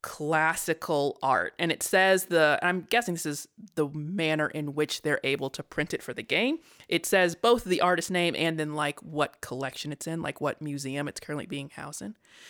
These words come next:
So, uh, we were playing at the coffee shop, and I took a picture of the game and sent it to my mom and said, like, "Oh, we're playing this classic art game." And she said, "Oh, it all looks so familiar."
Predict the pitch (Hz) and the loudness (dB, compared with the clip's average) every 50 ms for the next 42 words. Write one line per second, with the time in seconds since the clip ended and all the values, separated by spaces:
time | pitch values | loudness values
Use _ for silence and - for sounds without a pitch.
0 | - - - - - - - - 202 196 196 190 190 185 - - 160 160 151 143 | -20 -20 -20 -16 -8 -6 2 6 8 8 10 8 8 6 6 6 6 6 6 6
1 | 151 175 233 247 240 240 220 - 277 - 185 175 170 - 175 - 165 151 - - | 4 6 4 4 4 4 4 2 2 4 4 4 4 2 2 2 2 2 4 2
2 | 147 143 - - 180 165 - - - 160 147 143 139 139 135 - _ - - 247 | 0 0 2 2 0 0 2 0 2 4 6 6 6 4 4 2 _ -2 -2 -2
3 | - - 233 208 185 170 165 - 226 247 254 247 254 254 233 233 - 240 220 220 | 0 2 2 2 2 2 2 2 4 4 6 4 4 2 2 2 0 0 0 0
4 | - 208 196 190 185 185 185 180 180 185 175 160 - - 151 - 147 160 - - | -4 0 2 2 4 4 6 6 6 4 2 0 0 -2 0 0 -2 -4 0 2
5 | 233 277 294 294 269 240 - - 202 196 196 180 180 - - - 180 175 170 - | 4 4 6 6 6 4 4 2 2 2 2 0 -2 -4 -2 -2 -2 -2 0 -4
6 | 175 - 156 156 139 - - 156 151 156 151 147 139 - - 156 - 160 - 208 | -2 2 2 2 2 0 0 0 0 0 0 -2 -4 -6 -8 -8 -8 -2 2 2
7 | 220 - 196 196 202 208 208 196 - - 160 151 - - 175 214 269 277 277 262 | 2 4 4 4 4 4 4 0 0 -2 -2 -2 -2 -4 0 4 4 4 6 4
8 | 254 247 240 240 | 4 2 2 -2